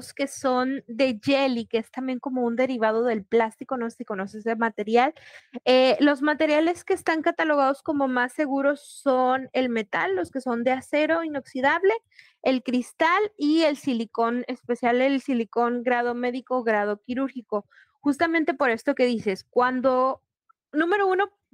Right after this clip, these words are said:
porque si es de plástico o de, este, de jelly o tiene ftalatos, pues puede tener ciertos químicos, ¿no?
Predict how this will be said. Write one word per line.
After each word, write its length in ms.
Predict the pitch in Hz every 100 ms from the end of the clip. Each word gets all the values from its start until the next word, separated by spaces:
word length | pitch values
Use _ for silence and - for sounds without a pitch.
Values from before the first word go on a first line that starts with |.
| _ _ _ _ _
porque 320 | 277 262 269
si 260 | 262 - 320
es 200 | 330 302
de 100 | 370
plástico 920 | - 359 330 339 - 349 339 320 339
o 60 | 320
de, 220 | 262 -
este, 680 | - 233 226 220 - - 220
de 160 | 214 226
jelly 460 | 254 262 294 302 294
o 140 | 233
tiene 240 | 254 254
ftalatos, 500 | 262 - 269 277 330
pues 300 | - 240 240 _ _ _ _ _ _
puede 260 | - 269 285
tener 340 | 294 294 269
ciertos 480 | 226 269 247 247 247
químicos, 580 | - 247 220 196 185 185
¿no? 300 | 208 220 247